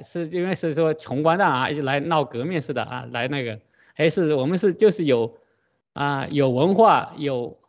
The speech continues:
有，也有那个资-，资产，呃，资产，有足够的资产，就是说像那个，我看三六C I A讲的，他们很，他们在那个比弗利山，在那个上尾静女儿家门前抗议的时候，啊，他们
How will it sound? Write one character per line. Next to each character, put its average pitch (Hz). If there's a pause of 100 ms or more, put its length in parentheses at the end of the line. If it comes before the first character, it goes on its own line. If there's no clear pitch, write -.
(120)
有， 135
也 196
有 160
那 156
个 131
资-， -
资 214
产， -
呃， -
资 196
产， -
有 131
足 156
够 196
的 170
资 165
产， 120 (320)
就 165
是 147
说 170
像 170
那 180
个， 143 (540)
我 135
看 160
三 180
六 180
C 175
I 175
A 180
讲 127
的， 120
他 160
们 170
很， - (260)
他 160
们 165
在 170
那 175
个 160
比 127
弗 127
利 185
山， 165
在 147 (140)
那 147
个 135
上 185
尾 135
静 180
女 127
儿 131
家 160
门 147
前 135 (400)
抗 180
议 190
的 147
时 123
候， 131 (260)
啊， 139
他 180
们 208